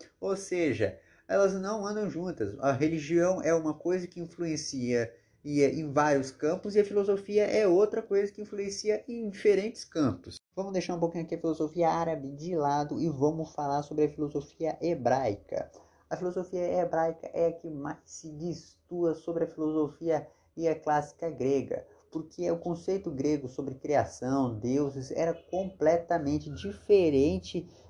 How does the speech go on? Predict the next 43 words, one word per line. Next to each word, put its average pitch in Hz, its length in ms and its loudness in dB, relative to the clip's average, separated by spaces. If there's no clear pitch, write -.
do 165 160 -2
que 175 120 2
os 170 200 6
conceitos 156 680 -2
hebraicos. 131 680 4
Em 175 120 -4
razão 175 360 2
disso, 160 520 -2
as 123 180 4
poucas 190 380 2
manifestações 160 640 0
filosóficas 165 640 4
entre 147 180 -4
os - 80 -20
pensadores 123 520 -2
judeus 165 420 0
ocorreram 160 500 2
muito 185 360 -6
mais 151 340 2
na 143 60 0
esperança 143 580 0
de 127 80 -14
se - 140 -6
obterem 170 560 -2
melhores 156 520 4
condições 156 500 -2
de - 60 -8
seus 151 140 -4
relacionamentos 143 840 0
socioculturais. 156 760 4
Ou 156 80 -6
seja, 139 180 0
eles 143 140 -6
foram 180 220 -2
atrás 151 300 -2
dos 156 180 -4
gregos 170 340 0
para 170 200 2
tentar 175 400 -2
melhorar 190 560 2
a 180 60 -2
sociedade 180 880 -2
deles 98 520 0